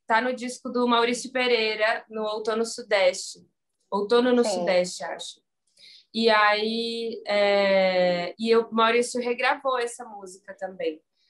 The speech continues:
Speaker 1: E é uma composição nossa. Ele mandou a letra e aí eu fiz a música junto com, com o Daniel, assim.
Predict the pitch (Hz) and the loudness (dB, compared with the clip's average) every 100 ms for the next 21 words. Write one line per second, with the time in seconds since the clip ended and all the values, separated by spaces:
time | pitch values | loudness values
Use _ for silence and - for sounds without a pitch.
0 | _ _ _ 220 226 220 220 233 247 262 | _ _ _ -4 2 2 4 2 2 0
1 | 254 254 247 269 269 294 269 220 220 - | 0 -2 -2 -4 -2 0 2 2 0 -8
2 | 175 175 - 220 226 240 240 233 233 269 | -10 -8 -2 0 2 2 2 2 2 2
3 | 254 226 226 277 359 403 - - - 220 | 0 -2 -4 -4 -6 -6 -16 -20 -12 -2
4 | 226 226 233 233 262 247 262 247 240 247 | 2 2 2 0 -2 -8 -6 -2 -2 -4
5 | 269 277 254 247 247 269 - 277 277 277 | -6 -6 -4 -4 -4 -8 -6 -4 -2 -4
6 | - - 254 254 247 247 269 240 208 196 | -6 -4 -2 0 0 0 0 0 0 0
7 | 185 180 - 165 156 | -4 -6 -12 -10 -12